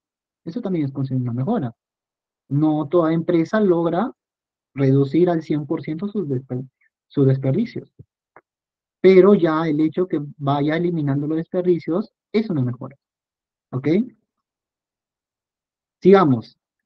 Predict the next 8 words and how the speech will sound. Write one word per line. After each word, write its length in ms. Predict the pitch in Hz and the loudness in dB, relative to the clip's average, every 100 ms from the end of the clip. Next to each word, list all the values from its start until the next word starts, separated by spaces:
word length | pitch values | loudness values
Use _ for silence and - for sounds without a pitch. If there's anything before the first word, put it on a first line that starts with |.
| _ _ _ | _ _ _
Ahora 220 | 175 214 | 2 4
hablemos 520 | 220 233 240 247 254 | 4 4 2 0 -2
de 140 | 175 151 | -2 0
los 160 | 139 135 | 0 -4
pilares, 580 | 143 185 156 120 110 - | -2 0 0 -2 -6 -10
¿ok? 180 | 135 156 208 - - | -4 -2 -2 -4 -6
Chicos, 460 | 208 151 123 - _ _ - | -4 -2 -6 -8 _ _ -10
aquí, 500 | 135 180 226 - | -6 0 0 -2